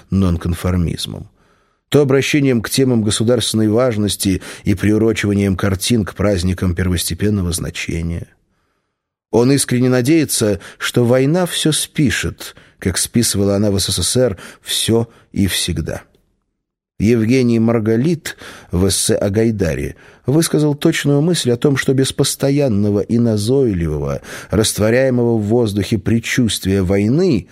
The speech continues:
эпоха предвоенного террора была бы немыслима. Мобилизационный психоз позволял объяснять любые внутренние злодейства, от репрессий до Молотовского пакта. «Война —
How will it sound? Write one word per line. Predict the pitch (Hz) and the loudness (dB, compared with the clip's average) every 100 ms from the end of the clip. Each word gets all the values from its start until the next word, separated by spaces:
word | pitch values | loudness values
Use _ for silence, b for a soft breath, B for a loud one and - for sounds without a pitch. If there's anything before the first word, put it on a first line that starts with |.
| B B B | B B B
эпоха | - 87 135 - | -6 0 0 0
предвоенного | 113 113 107 117 127 120 113 | -2 -2 0 2 2 2 0
террора | 110 123 143 143 120 | 0 0 0 0 0
была | 117 127 | 0 0
бы | 120 | 0
немыслима. | 117 120 123 95 - - 67 69 50 B B B B | 0 0 0 0 -4 -8 -8 -10 -12 B B B B
Мобилизационный | 101 98 113 110 107 127 131 120 117 | 0 2 4 2 0 0 2 2 0
психоз | - 127 117 - 170 139 - - B B | -2 -2 -2 2 2 2 -2 -8 B B
позволял | - 110 98 113 131 123 | -2 0 2 2 2 0
объяснять | 104 113 110 117 127 - | 0 0 0 0 -2 -2
любые | 107 110 101 131 127 | 0 0 2 2 2
внутренние | 117 123 117 110 110 104 | 2 0 0 0 0 0
злодейства, | 107 120 113 90 - - 76 | 0 -2 0 -2 -4 -6 -6
от | - - | -4 -2
репрессий | 90 - 107 139 - 92 85 B B B | -4 0 0 0 -2 -2 -4 B B B
до | 87 107 | 0 2
Молотовского | 101 90 82 87 - 95 104 | 2 0 -2 -4 -4 -2 -4
пакта. | - - - - - _ _ _ _ _ _ - | -4 -10 -12 -16 -16 _ _ _ _ _ _ -10
«Война — | 82 95 92 90 113 131 | -2 2 2 2 2 0